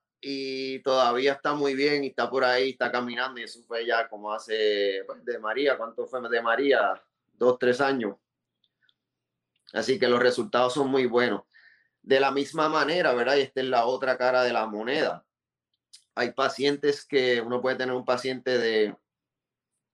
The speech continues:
cincuenta años de edad, que eso es re-, eso es joven, ¿verdad? Este, que son obesos,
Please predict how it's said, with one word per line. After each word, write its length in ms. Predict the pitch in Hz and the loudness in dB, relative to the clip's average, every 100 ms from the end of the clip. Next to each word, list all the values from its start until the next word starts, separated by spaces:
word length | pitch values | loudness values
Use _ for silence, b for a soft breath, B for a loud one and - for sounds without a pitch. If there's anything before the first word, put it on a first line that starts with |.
| - | -14
cincuenta 720 | - 123 120 123 123 131 131 | -8 -4 0 2 2 2 2
años 280 | 131 131 | 2 2
de 100 | 127 | 4
edad, 320 | 123 147 160 - _ _ _ _ _ _ - | 6 6 0 -8 _ _ _ _ _ _ -6
que 100 | 110 | -4
eso 180 | 110 120 | -2 -4
es 60 | |
re-, 300 | 120 127 110 | 0 0 0
eso 180 | 113 131 | -2 -4
es 100 | 123 | -2
joven, 400 | 135 151 147 113 | 2 2 2 -2
¿verdad? 340 | 104 120 165 - _ _ _ - | -2 -2 -2 -8 _ _ _ -8
Este, 680 | 113 117 - - 117 110 - | -6 -6 -6 0 2 2 2
que 140 | 117 | -4
son 220 | 110 127 | -2 0
obesos, 680 | 135 120 139 156 147 131 131 | 2 4 4 2 2 0 0